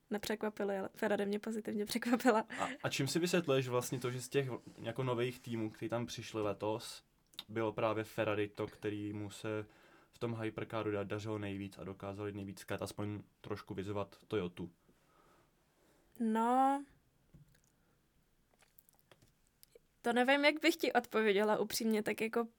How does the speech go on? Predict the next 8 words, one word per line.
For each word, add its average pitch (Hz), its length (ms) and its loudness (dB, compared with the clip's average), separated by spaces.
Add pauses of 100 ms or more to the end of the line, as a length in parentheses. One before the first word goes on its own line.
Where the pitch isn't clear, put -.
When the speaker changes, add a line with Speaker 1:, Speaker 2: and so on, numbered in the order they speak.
(400)
Speaker 1:
naprosto 226 460 0
logická 226 500 2
odpověď 220 480 -2
je, 214 100 0
že 220 120 2
nepodcenili 214 720 0
ten 214 220 0
vývoj, 185 400 0